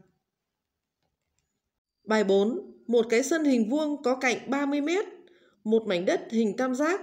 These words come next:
có diện tích bằng bốn phần năm diện tích cái sân đó và có chiều cao hai mươi tư mét. Tính độ dài cạnh đáy của mảnh đất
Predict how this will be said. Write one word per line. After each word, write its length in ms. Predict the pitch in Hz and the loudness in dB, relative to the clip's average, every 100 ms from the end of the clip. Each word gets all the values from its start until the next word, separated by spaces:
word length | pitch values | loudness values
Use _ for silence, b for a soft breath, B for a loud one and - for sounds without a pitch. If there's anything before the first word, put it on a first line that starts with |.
| - | -6
có 160 | - 247 | -4 -2
diện 180 | 240 226 233 | 0 -2 -2
tích 260 | 349 - | -6 -6
bằng 300 | 202 190 180 | -4 -4 -2
bốn 200 | 160 233 | 0 0
phần 180 | 254 208 | -2 -2
năm 260 | 269 269 240 | -2 -2 -2
diện 240 | 214 220 | -2 -2
tích 120 | 302 320 - | -4 -6 -2
cái 140 | 208 | -2
sân 260 | 233 285 254 | -2 -2 0
đó 460 | 202 208 339 - B B B B - | 0 0 -4 -12 B B B B -4
và 140 | 196 | -2
có 200 | 196 196 233 | 2 0 2
chiều 240 | 233 185 | 2 2
cao 280 | 262 269 262 | 0 -2 -2
hai 240 | 247 262 262 | -6 -4 -2
mươi 160 | 262 269 | -2 -2
tư 140 | 269 | 0
mét. 240 | 269 320 349 - - b b b b b - | 0 -2 -4 -12 -20 b b b b b -2
Tính 200 | 214 269 | 0 4
độ 180 | 269 | 4
dài 280 | 190 220 208 196 | 4 2 0 0
cạnh 200 | 196 180 | -2 0
đáy 420 | 175 202 370 - | 2 2 0 -2
của 140 | 208 160 | 0 2
mảnh 260 | 165 143 | 0 0
đất 160 | 202 | -2